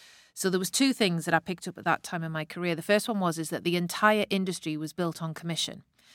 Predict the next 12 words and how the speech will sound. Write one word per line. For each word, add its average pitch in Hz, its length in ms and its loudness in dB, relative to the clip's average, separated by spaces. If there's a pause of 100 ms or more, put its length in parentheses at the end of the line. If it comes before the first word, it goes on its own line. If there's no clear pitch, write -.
(280)
So 185 100 0
it - 100 0
wasn't 226 380 6
that 190 220 2 (120)
I 202 160 12
was 196 140 -2
necessarily 180 440 2
commissioned 180 580 0
as 160 120 -4
a 160 40 -6
salesperson, 165 920 0
but 185 200 8